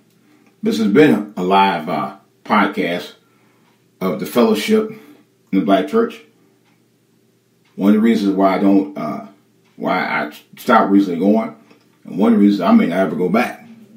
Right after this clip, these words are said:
It's just the way I feel.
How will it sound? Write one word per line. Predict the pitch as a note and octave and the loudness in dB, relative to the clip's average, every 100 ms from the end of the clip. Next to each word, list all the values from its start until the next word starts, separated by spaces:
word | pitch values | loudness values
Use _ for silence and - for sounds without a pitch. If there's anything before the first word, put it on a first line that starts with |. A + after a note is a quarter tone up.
| - - - - - A3 A3 _ _ _ _ _ _ _ _ _ _ _ _ _ _ _ _ _ _ _ _ _ _ _ _ _ _ _ _ _ _ | -20 -20 -20 -20 -20 -20 -20 _ _ _ _ _ _ _ _ _ _ _ _ _ _ _ _ _ _ _ _ _ _ _ _ _ _ _ _ _ _
It's | - | -10
just | - G#2 | -6 0
the | |
way | A2 | 4
I | A#2 - | 4 2
feel. | C#3 D3+ - | 2 0 -2